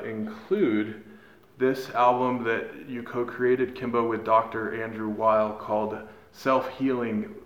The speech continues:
with Sound and Music. And I am so excited that we have this opportunity to visit with you and, and, uh, have a bit of, uh, sound experience with you. And before diving into this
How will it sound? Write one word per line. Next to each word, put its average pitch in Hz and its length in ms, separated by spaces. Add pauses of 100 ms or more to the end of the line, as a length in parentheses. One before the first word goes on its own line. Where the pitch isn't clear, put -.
with 113 200
Sound 113 360
and 101 160
Music. 104 420 (720)
And 117 340 (160)
I 147 180
am 143 240
so 147 340
excited 139 560
that 117 140
we 120 140
have 123 220
this 113 140
opportunity 120 840
to 110 100
visit 127 420
with 127 280
you 120 220
and, 104 220 (440)
and, 113 400
uh, 110 260
have 117 160
a 120 60
bit 127 220
of, 120 480
uh, 110 300
sound 135 440
experience 110 560
with 110 200
you. 113 180
And 113 180 (400)
before 160 800
diving 135 480
into 139 320
this 110 400